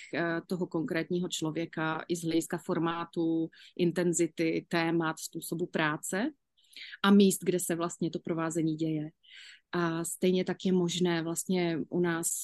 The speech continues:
eh, se připojit na leadershipový výcvik. Eh, máme jako autentický leadership, eh, který začíná teďkom vlastně příští týden, další roční,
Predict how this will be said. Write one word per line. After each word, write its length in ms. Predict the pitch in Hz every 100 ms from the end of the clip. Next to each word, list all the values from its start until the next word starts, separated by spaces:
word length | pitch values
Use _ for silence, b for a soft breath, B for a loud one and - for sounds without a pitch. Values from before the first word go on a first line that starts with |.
| - -
eh, 340 | 165 160 160
se 180 | - 170
připojit 680 | - 175 - 175 165 160 185
na 360 | 160 156 151
leadershipový 800 | - 170 175 175 - 156 170 175
výcvik. 600 | 160 156 - 165 156 151 -
Eh, 340 | 139 160 160 165
máme 240 | 160 160
jako 180 | 156 -
autentický 720 | 165 160 165 160 170 - 185
leadership, 640 | 170 160 175 - 180 170 - -
eh, 40 | 165 160 160 -
který 200 | 180 175
začíná 520 | 170 - 190 175 165
teďkom 380 | 175 - 175 180
vlastně 300 | 175 190 180
příští 440 | - 165 - 196
týden, 580 | - 180 175 185 185 185
další 400 | 170 170 - 180
roční, 580 | 175 - - 180 175